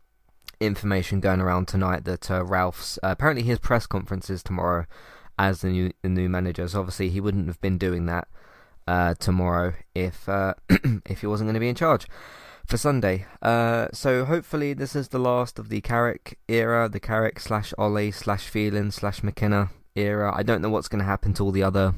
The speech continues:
coaches and everybody else that's involved. Obviously, we know that Ralph's coming in. He was at the game. The camera cut over to him, uh, a bunch of times, which is interesting. Uh, n-, u-,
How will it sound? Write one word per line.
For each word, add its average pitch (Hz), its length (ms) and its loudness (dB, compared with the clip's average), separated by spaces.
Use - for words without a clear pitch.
coaches 98 480 2
and 98 80 4
everybody 95 300 2
else 92 200 2
that's - 180 -6
involved. 95 500 0
Obviously, 95 320 8
we 98 60 6
know 95 160 4
that 78 100 -4
Ralph's 110 260 4
coming 110 320 -2
in. 107 220 0
He 95 160 -4
was 104 380 -2
at 107 160 -2
the 104 80 -8
game. 104 340 0
The 90 140 -4
camera 98 340 -2
cut - 220 -6
over 98 200 -6
to - 200 -10
him, 98 400 -4
uh, 90 200 -2
a 87 40 -6
bunch 95 240 -4
of 92 100 -10
times, 107 520 -2
which - 160 -12
is 90 80 -8
interesting. 104 760 -4
Uh, 117 260 6
n-, 69 80 -2
u-, 67 220 2